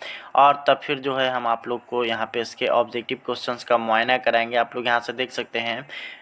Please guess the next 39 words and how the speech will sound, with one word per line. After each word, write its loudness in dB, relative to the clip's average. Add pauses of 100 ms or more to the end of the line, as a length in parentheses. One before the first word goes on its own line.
(140)
इन्हीं 2
क्वेश्चंस -2
में -8
से 0
आप 2
लोग -10
को -2
जवाब 4
देना 0
है। -4
आप -2
लोग -10
यहाँ -6
पे -8
देखिए, -2 (500)
और 6
यहाँ 0
से 0
आप 2
लोग -6
का 6
आंसर -2
स्टार्ट 0
है। 2
आप 2
लोग -10
यहाँ -2
पे -6
देख -4
सकते -4
हैं, 0
पहला 2
का 0
आंसर 2
आप 2
लोग -2
का 6
हो 2
गया, 2